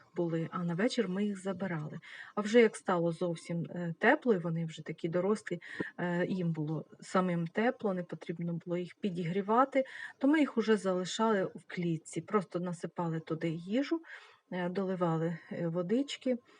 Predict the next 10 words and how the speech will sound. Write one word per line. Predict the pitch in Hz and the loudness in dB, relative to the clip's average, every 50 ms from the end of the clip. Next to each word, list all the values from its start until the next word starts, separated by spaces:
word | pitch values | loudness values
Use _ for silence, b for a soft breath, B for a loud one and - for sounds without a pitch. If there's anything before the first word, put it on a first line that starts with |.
| b b b b b b _ | b b b b b b _
Е, | 190 190 185 185 175 - | -6 -4 -2 -2 -2 0
і | - 214 214 208 202 | 0 2 2 2 2
різ-, | - - 214 226 285 311 262 - - | 2 2 4 6 6 6 6 4 0
і | 220 - - 214 | -2 0 0 2
різна | 220 269 294 277 - 233 202 | 4 4 4 6 6 4 4
їжа | 180 165 165 160 156 160 156 | 4 2 -2 -2 -2 -2 -4
була. | 160 - 160 160 156 160 170 180 170 - - 202 | -4 -6 -6 -4 -4 -4 -4 -6 -8 -10 -8 -8
Я | 196 180 214 220 | 0 2 4 4
навіть | 220 214 202 190 196 196 - - | 4 4 2 0 -2 -6 -6 -12
копала | - - - 175 - - 190 185 180 175 185 | -8 -8 -8 -4 0 0 2 2 2 0 -2